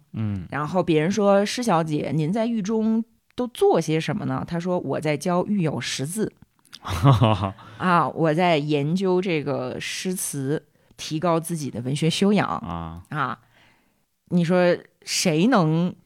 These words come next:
Speaker 2: 不对这样的一个女性怀有同情呢？
Speaker 1: 啊，哪怕不同情，也是极度的尊敬啊。
Speaker 2: 是，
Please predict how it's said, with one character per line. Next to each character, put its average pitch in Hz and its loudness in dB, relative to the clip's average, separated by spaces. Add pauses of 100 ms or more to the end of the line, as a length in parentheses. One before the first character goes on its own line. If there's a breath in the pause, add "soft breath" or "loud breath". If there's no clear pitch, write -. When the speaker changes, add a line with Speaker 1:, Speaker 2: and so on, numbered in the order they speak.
Speaker 2:
不 143 -6
对 214 4
这 277 -4
样 320 4
的 139 2
一 131 -4
个 156 2
女 151 2
性 - -6 (100)
怀 - -6
有 160 -2
同 143 -6
情 151 -8
呢？ 104 -16 (380)
Speaker 1:
啊， 85 -12 (280)
哪 90 -2
怕 147 -4
不 147 -2
同 117 2
情， 117 0
也 92 0
是 104 -6
极 98 -6
度 110 -4
的 101 -2
尊 107 -2
敬 110 -6
啊。 85 -12 (100)
Speaker 2:
是， 156 -4